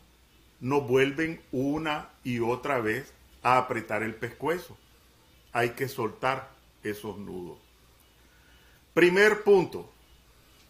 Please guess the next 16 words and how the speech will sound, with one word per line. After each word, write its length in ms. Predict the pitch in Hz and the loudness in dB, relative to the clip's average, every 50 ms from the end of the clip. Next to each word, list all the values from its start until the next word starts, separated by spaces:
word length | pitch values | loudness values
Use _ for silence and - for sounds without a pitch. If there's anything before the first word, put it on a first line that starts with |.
| _ - - _ _ - - _ | _ -20 -20 _ _ -20 -12 _
creo 380 | - 131 123 123 127 139 139 - | 2 6 6 6 6 6 2 0
que 460 | 139 147 147 143 147 147 - - - _ - | 0 2 4 4 2 2 -2 -12 -16 _ -2
Ortega 880 | 151 139 143 135 - - 147 147 139 123 117 120 139 151 175 180 - - _ _ _ _ _ _ _ _ - - - - - - _ _ _ _ _ _ _ _ _ _ _ _ _ _ - | 0 0 0 0 0 4 6 8 8 8 6 4 2 0 0 -6 -14 -20 _ _ _ _ _ _ _ _ -20 -20 -20 -20 -20 -20 _ _ _ _ _ _ _ _ _ _ _ _ _ _ -14
y 120 | 104 101 | -14 -12
su 160 | - - 110 117 | -10 -8 -6 -4
régimen 640 | 131 147 143 127 131 147 156 165 180 196 196 - - - | -2 0 0 0 0 -2 -4 -4 -6 -8 -10 -14 -12 -8
no 340 | 131 156 165 175 180 151 120 | -4 0 2 4 4 4 4
es 220 | 117 127 131 131 | 2 2 0 -2
la 180 | 127 107 104 - | -4 -6 -6 -6
continuación 720 | 104 95 95 - 92 87 85 87 85 - - 95 90 95 92 | -8 -10 -8 -8 -10 -10 -10 -10 -12 -12 -12 -10 -10 -8 -8
de 120 | 92 87 | -8 -6
la 100 | 90 90 | -8 -8
revolución. 800 | 82 87 87 87 87 82 82 82 - - 92 101 127 143 139 123 - - - _ _ _ _ _ _ _ _ _ _ _ - - - - - - - - - - _ _ - | -8 -8 -10 -10 -10 -12 -12 -16 -16 -12 -10 -10 -10 -10 -12 -16 -20 -20 -20 _ _ _ _ _ _ _ _ _ _ _ -20 -20 -20 -20 -20 -20 -20 -20 -20 -20 _ _ -8
Podemos 580 | 117 110 107 101 98 101 101 113 139 160 165 165 - - - - - - - - - - | -4 -2 -2 -2 -2 -2 -4 -6 -6 -10 -12 -12 -14 -20 -20 -20 -20 -20 -20 -18 -8 -2
hablar 500 | 117 120 120 113 120 127 160 196 202 185 - - _ - - - - - - - - - 104 | -2 0 0 2 2 0 0 0 -4 -10 -16 -20 _ -20 -20 -20 -20 -20 -20 -20 -10 -2 2
de 340 | 127 139 165 185 190 190 | 4 4 4 2 -2 -8